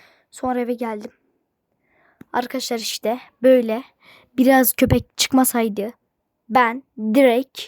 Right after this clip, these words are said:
devam ettirecektim. Köpek çıktığı için devam ettiremedik. İyi günler, sağlıklı günler, mutlu kalın, mutlu olun. Sabahleyin gideceğiz arkadaşlar. Bir daha asla ve asla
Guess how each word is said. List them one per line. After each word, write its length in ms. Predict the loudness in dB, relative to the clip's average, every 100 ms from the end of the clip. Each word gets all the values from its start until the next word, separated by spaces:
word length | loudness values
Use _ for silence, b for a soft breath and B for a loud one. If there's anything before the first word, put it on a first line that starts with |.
| _ _ _ _ _ 2
devam 280 | 4 4
ettirecektim. 600 | 0 -4 -8 -8 -10 _ _
Köpek 340 | 0 0 -2
çıktığı 260 | -6 -6 -2
için 360 | 0 -2 -6 -8 _ _ _ _ 0
devam 280 | 2 2
ettiremedik. 640 | -2 -4 -4 -4 -6 -10 _ b b 0
İyi 180 | 2 4
günler, 420 | 4 4 2 -4
sağlıklı 500 | -6 0 2 2 0
günler, 260 | -2 -2 -6
mutlu 260 | -8 -8 -6
kalın, 280 | -4 -2 -4
mutlu 240 | -4 -2
olun. 240 | -2 -2 -8 _
Sabahleyin 680 | -4 0 2 2 2 -2 -2
gideceğiz 360 | -6 -2 0 0
arkadaşlar. 440 | -4 -8 -10 -12 _
Bir 220 | 2 2 4
daha 220 | 2 0 B B B B 0
asla 480 | 0 2 0 0
ve 100 | -2 -2
asla 520 | -2 -4 -4 -4 -6